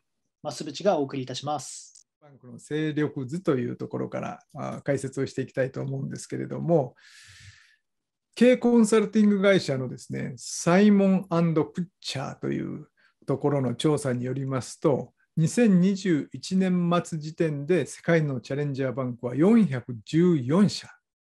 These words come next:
Speaker 2: を数えるまでになっています。このうち、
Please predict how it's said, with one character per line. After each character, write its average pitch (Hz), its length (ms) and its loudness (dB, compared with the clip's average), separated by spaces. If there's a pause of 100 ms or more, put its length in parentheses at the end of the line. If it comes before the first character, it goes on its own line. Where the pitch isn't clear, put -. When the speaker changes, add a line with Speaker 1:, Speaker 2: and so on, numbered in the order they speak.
(140)
Speaker 2:
を 185 140 -2
数 147 420 0
え 135 60 2
る 127 80 -2
ま 120 120 -2
で 127 120 -6
に 156 180 -4
な 127 140 -8
っ - 60 -14 (100)
て - 80 -2
い 120 120 -4
ま 120 120 -20
す。 - 260 -20 (800)
こ 196 140 2
の 226 200 6
う 214 80 4
ち、 175 380 -2